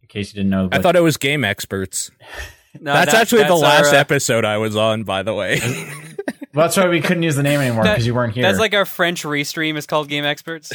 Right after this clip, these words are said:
Speaker 2: <laughs> Right.
Speaker 1: But, like, they, they share the E, right? So it's, like, one
Speaker 3: Yeah,
Speaker 1: word.
Speaker 3: exactly.
Speaker 2: Yeah,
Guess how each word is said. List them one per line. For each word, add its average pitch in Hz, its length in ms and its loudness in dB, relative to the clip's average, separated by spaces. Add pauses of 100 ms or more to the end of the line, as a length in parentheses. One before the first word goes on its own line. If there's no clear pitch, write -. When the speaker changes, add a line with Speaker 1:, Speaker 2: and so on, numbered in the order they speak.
(140)
Speaker 2:
<laughs> - 180 -20
Right. 117 220 -2 (2000)
Speaker 1:
But, 151 140 -2
like, 151 140 2
they, 147 260 -2
they 123 300 -2
share 151 380 2
the 127 180 -2
E, 113 200 0
right? 98 340 0 (460)
So 113 160 -8
it's, 101 120 -6
like, 113 100 0
one 101 80 0
Speaker 3:
Yeah, 123 240 2
Speaker 1:
word. 127 140 2
Speaker 3:
exactly. 160 240 4
Speaker 2:
Yeah, 117 200 0